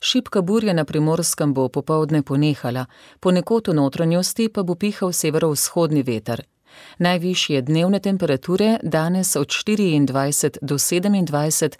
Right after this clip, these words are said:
na Primorskem do trideset stopinj Celzija. Jutri bo pretežno jasno,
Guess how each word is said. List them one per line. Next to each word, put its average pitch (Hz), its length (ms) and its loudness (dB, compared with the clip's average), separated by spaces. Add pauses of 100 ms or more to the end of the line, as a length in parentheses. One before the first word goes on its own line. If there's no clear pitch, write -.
(300)
na 170 160 2
Primorskem 170 640 2
do 135 100 0
trideset 185 580 0
stopinj 151 460 -2
Celzija. 123 640 -2 (680)
Jutri 233 420 2
bo 180 220 2
pretežno 165 600 2
jasno, 139 600 0